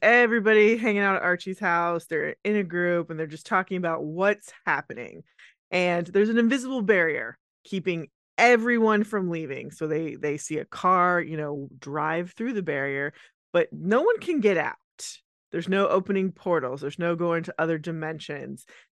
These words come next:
There is a binding spell that is literally keeping them there. And as part of the spell, the outside world also doesn't know what's happening. Um, I love that in the scene, we see that, "Oh, hey, yeah, Moose is here." They just kinda, like, threw him in.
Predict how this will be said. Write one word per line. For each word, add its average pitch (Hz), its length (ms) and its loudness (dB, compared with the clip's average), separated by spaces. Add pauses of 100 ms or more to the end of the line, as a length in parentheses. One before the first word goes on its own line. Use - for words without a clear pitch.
There 175 200 2
is 170 140 -2
a 165 80 0
binding 208 640 2
spell 147 560 -4
that 151 180 -4
is 147 140 -6
literally 165 500 -2
keeping 151 480 -10
them 143 200 -12
there. - 280 -8
And 143 140 -8
as 151 120 -12
part 294 240 0
of 294 60 -2
the 202 80 2
spell, 156 520 -2 (200)
the 190 180 -6
outside 208 500 4
world 170 360 0 (160)
also 175 400 2
doesn't 156 480 -4
know 151 200 -6
what's 135 280 -10
happening. - 720 -12 (320)
Um, 165 180 -6
I 165 100 -4
love 175 220 -2
that 170 120 2
in 165 80 -4
the 170 100 -4
scene, 180 300 -2 (260)
we 196 80 -4
see 226 140 -4
that, 220 140 0
"Oh, 269 120 8
hey, 311 260 6
yeah, 277 160 6
Moose 294 340 2
is 240 120 -6
here." 185 300 2
They 190 100 4
just 208 180 -2
kinda, 226 300 4
like, 185 360 0 (280)
threw 247 180 4
him 247 280 4
in. 185 480 4